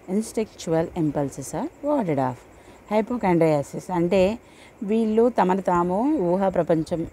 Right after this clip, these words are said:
ఊహా ప్రపంచం కాదు కానీ విపరీతంగా ఎగ్జైట్ అవుతారు.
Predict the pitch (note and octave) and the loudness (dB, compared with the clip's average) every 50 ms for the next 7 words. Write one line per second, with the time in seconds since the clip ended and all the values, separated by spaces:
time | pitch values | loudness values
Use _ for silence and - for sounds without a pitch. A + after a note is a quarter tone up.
0 | - - - F#3 F3 F#3 G3 G3+ A#3 B3 A#3+ G3+ F#3 - F3+ E3 - F#3+ F3+ F3 | -14 -16 -8 -4 -2 -2 0 2 2 2 2 0 -2 -2 -2 -4 -4 -6 -6 -4
1 | - D#3+ D#3 D3+ D#3+ D3+ D#3 D#3 E3+ G#3+ D4 G4 - - - - - - - - | -4 -4 -4 -4 -4 -2 -2 -2 0 0 -2 -2 -4 -10 -20 -20 -20 -20 -20 -20
2 | - - F3 F3 - G#3+ G#3+ A3 A3+ A#3 G#3+ B3 A#3+ A3+ A3 A#3 A3+ G3 F3+ C#3+ | -14 -6 -6 -2 2 4 4 4 4 2 2 2 2 2 2 2 4 4 2 0
3 | - - F3+ F3+ E3+ - E3 D#3+ D#3 - D#3+ D3+ D3 D3 - - - | 0 -2 -2 -2 0 0 -2 -4 -2 -4 -4 -4 -4 -6 -10 -16 -20